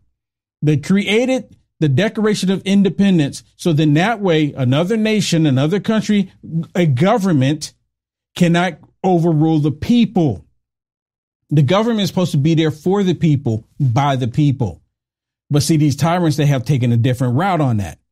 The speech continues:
Everyone sees it. Everybody knows it.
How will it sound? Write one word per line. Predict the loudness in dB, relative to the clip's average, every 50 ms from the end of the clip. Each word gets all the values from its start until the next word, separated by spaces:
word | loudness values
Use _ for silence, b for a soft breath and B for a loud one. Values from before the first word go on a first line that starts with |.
| _ _ _ -2
Everyone | -2 0 0 0 0 2 2 0 0
sees | -2 0 0 0 2 2 0
it. | -2 -2 -2
Everybody | -2 -2 0 0 -2 -2 0 -2 -2 0 0 0 2
knows | 2 2 2 0 0 0 0
it. | 0 -2 -4